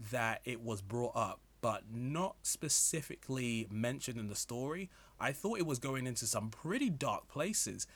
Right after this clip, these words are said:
And I think it was not only the story and the dialogue, but the way in which Michael B. Jordan acted during some of those scenes. I was just like, "This guy's went through some stuff." And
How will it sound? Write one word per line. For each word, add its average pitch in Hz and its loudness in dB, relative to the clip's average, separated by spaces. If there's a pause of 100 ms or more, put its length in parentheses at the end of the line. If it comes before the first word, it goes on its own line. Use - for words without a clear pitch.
(320)
And 123 4 (260)
I 123 2
think 196 0
it 185 0
was 143 0 (680)
not 190 2
only 180 2
the 135 2
story 117 2
and 110 -4
the 101 -2
dialogue, 104 0
but 104 -2
the 117 -4
way 117 0
in 156 -2
which 143 -4
Michael 123 -6
B. 110 -2
Jordan 104 -4
acted 104 -6
during 110 -4
some 110 -2
of 98 -8
those 101 -4
scenes. 123 -2
I 113 0
was 113 -4
just - 0
like, 101 -2 (400)
"This 262 4
guy's 123 2
went 127 2
through 120 2
some 101 0
stuff." - 2 (680)
And 147 4